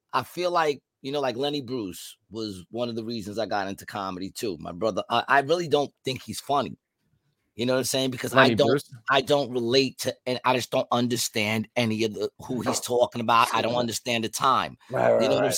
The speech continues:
Speaker 3: I
Speaker 1: saying?
Speaker 3: agree with you. Yeah, yeah.
Speaker 1: But I love the, the person in a sense, the whole broken man
Speaker 2: Mm-hmm.
Speaker 1: that he was, and the fact that he went against the system, and the fact that I, I respect the fact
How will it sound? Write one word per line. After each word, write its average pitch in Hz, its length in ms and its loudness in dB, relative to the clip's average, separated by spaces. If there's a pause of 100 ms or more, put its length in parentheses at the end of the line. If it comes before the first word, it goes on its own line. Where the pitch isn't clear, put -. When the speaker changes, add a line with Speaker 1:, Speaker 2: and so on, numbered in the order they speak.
(120)
Speaker 3:
I 151 100 6
Speaker 1:
saying? 147 60 0
Speaker 3:
agree 127 220 -2
with 123 220 -4
you. 110 80 -8
Yeah, 104 280 -4
yeah. 92 200 -6 (120)
Speaker 1:
But 165 520 8 (560)
I 131 160 6
love 147 440 6 (640)
the, 123 220 -2
the 120 180 -4
person 180 580 2
in 123 100 -2
a 110 100 -2
sense, - 680 -6
the 107 120 -4
whole 165 240 2
broken 147 480 0
man 147 240 2
Speaker 2:
Mm-hmm. - 20 0
Speaker 1:
that 139 140 0
he 135 100 -2
was, 139 440 4
and 120 160 -4
the 104 40 -8
fact 135 340 -2
that 113 100 -4
he 127 120 -8
went 135 180 -4
against 120 240 -6
the 117 60 -8
system, 131 460 -4
and 113 100 -6
the 107 40 -12
fact 135 340 -2
that 123 80 -6
I, 117 200 -2
I - 20 -4
respect - 520 -6
the 127 60 -10
fact 113 440 -4